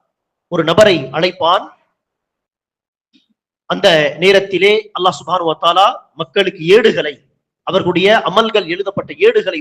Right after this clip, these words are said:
வழங்கக்கூடிய தருணம் அது. ஒரு நபரை அல்லாஹ் சுப்ஹானஹு வ தஆலா அழைத்து விசாரிப்பான். அப்போது நபி ஸல்லல்லாஹு அலைஹி வஸல்லம் அவர்கள் குறிப்பிடுகிறார்கள்,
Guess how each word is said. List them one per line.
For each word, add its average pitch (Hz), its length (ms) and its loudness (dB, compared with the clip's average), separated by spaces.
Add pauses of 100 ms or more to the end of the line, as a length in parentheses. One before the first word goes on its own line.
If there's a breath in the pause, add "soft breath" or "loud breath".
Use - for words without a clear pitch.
வழங்கக்கூடிய 170 800 -8 (100)
தருணம் 202 360 0
அது. 170 140 -2 (680)
ஒரு 175 180 0
நபரை 196 260 4 (140)
அல்லாஹ் 165 220 -2
சுப்ஹானஹு 160 280 -8
வ - 80 -14
தஆலா 180 220 2 (380)
அழைத்து 196 340 -4 (400)
விசாரிப்பான். 165 640 0 (540)
அப்போது 190 380 4 (1160)
நபி 190 180 -2
ஸல்லல்லாஹு 185 400 2
அலைஹி 170 120 0
வஸல்லம் 165 180 -8
அவர்கள் 151 300 -6
குறிப்பிடுகிறார்கள், 170 680 -4